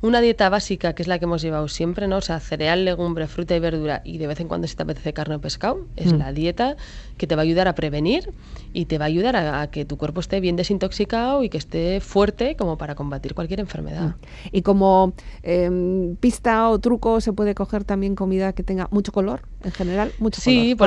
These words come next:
Speaker 2: Cuanto más
Speaker 1: ejemplo,
Speaker 2: color, mejor.
Speaker 1: hay ciertos alimentos, ¿no? Eh, las plantas, por ejemplo, ¿no? que están llenas de clorofila, ese verde, ¿no?
Speaker 2: Mm.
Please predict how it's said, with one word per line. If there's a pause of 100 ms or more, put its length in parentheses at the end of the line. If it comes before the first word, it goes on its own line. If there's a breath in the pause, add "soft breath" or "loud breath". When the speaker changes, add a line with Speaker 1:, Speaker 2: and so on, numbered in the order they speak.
Speaker 2:
Cuanto
más
Speaker 1:
ejemplo,
Speaker 2:
color,
mejor.
Speaker 1:
hay
ciertos
alimentos,
¿no?
Eh,
las
plantas,
por
ejemplo,
¿no?
que
están
llenas
de
clorofila,
ese
verde,
¿no? (260 loud breath)
Speaker 2:
Mm.